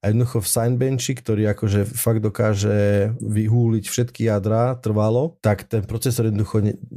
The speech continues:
sa nesekol, mal parádny výkon, ale proste mal,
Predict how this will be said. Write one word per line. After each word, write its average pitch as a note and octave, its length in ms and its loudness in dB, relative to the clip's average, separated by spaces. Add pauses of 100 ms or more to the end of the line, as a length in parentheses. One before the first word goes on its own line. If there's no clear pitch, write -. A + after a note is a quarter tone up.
(220)
sa F#2 160 -6
nesekol, D#3 640 0
mal G2 560 2
parádny G#2+ 400 0
výkon, G#2+ 320 0
ale F#2 160 2
proste G2 320 -4
mal, F2+ 160 2